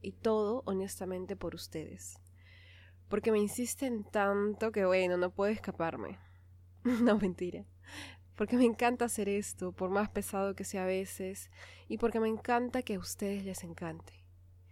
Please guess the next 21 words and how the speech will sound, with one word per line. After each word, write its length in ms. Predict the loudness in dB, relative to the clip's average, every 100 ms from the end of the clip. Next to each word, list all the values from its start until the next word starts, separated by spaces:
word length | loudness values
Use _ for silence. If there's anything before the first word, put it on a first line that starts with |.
| -16
Sus 240 | -6 -4 -2
historias, 720 | -2 0 2 4 2 0 -4
sus 160 | -4
mensajes 500 | -4 -4 -4 -4 -4
me 160 | -6 -8
llenan 380 | 0 2 2 0
de 80 | -2
alegría 340 | -2 -2 -2
y 60 | -2
motivación. 760 | -4 -6 -8 -6 -6 -6 -8 -16 -20 -20 -18 -18 -20 -20 -8
Así 220 | -2 0 2
que 100 | 0
si 140 | 2
algún 240 | 2 2
día 160 | 2 2
sienten 520 | 2 0 0 0 -2
que 80 | -4
quieren 300 | -4 -2 0
compartir 460 | -2 -2 -2 -2 -2
conmigo 480 | 0 2 2 2
algo, 560 | 4 6 4 2 2